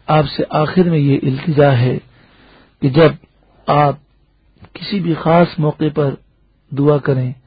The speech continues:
خاص طور پر جب بارہ ربیع الاول کی رات آئے تو اس رات دو رکعت نفل حاجت پڑھ کے یہ ضرور دعا کریں کہ اے اللہ، تو میرے اور میری نسلوں کے ایمان کی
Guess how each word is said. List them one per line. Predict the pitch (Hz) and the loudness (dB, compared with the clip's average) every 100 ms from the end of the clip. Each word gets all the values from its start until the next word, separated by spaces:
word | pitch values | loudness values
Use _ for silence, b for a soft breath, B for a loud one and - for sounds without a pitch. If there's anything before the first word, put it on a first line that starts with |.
| b b b _ | b b b _
خاص | - 175 180 - | -2 2 2 2
طور | 160 147 | 0 0
پر | 143 143 135 - _ _ | 2 0 0 -8 _ _
جب | 147 160 | 2 2
بارہ | 131 147 180 | 2 2 4
ربیع | 170 147 151 160 | 4 4 4 2
الاول | 156 143 151 151 | 4 0 0 -2
کی | 143 139 | -2 -6
رات | 135 143 151 - | -2 0 -2 -4
آئے | 139 127 123 - _ - | -6 -6 -6 -10 _ 0
تو | 214 | 0
اس | 220 | 4
رات | 220 233 170 | 4 4 4
دو | 160 196 185 | 4 6 4
رکعت | 170 175 | 4 2
نفل | 147 147 151 180 | 2 0 0 -2
حاجت | 147 131 143 151 - | -2 -2 0 -2 0
پڑھ | 175 165 | 0 2
کے | |
یہ | 160 131 147 180 185 | 2 0 2 4 6
ضرور | 135 143 180 277 | 6 4 6 6
دعا | 190 180 156 | 6 4 4
کریں | 156 143 139 147 B B B B | 4 4 2 -2 B B B B
کہ | - | -4
اے | - 147 | 2 4
اللہ، | 139 135 147 156 147 - b b b b | 4 4 4 4 4 0 b b b b
تو | 175 170 151 135 131 _ _ | 4 6 6 2 -6 _ _
میرے | 127 131 131 147 151 170 139 147 b b b b b | -6 0 4 6 6 6 6 2 b b b b b
اور | 180 | 2
میری | 170 147 160 190 | 4 4 4 4
نسلوں | 151 135 160 - 185 196 | 4 4 2 2 4 4
کے | 170 175 165 - | 4 4 2 2
ایمان | 170 147 147 170 165 | 2 4 4 4 2
کی | 156 | 0